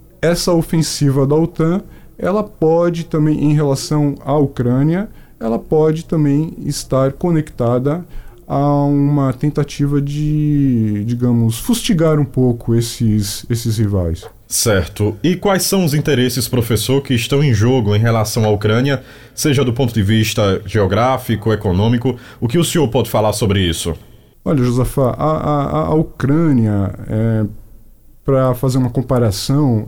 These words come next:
Speaker 1: ela tem, é, mais de seiscentos mil quilômetros quadrados, é aproximadamente o tamanho do estado de Minas,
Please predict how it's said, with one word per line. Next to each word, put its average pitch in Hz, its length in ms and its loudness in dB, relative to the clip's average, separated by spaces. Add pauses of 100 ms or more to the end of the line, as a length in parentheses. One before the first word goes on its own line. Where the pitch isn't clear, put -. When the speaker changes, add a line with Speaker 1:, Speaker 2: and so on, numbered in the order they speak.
Speaker 1:
ela 139 300 0
tem, 151 640 2
é, 135 360 -2
mais 135 540 2
de 175 80 -10
seiscentos 170 420 -2
mil 165 140 4
quilômetros 147 540 0
quadrados, 117 480 0
é 123 140 0
aproximadamente 147 800 0
o - 40 -16
tamanho 139 580 2
do 147 100 -2
estado 135 380 -2
de 139 100 0
Minas, 139 640 2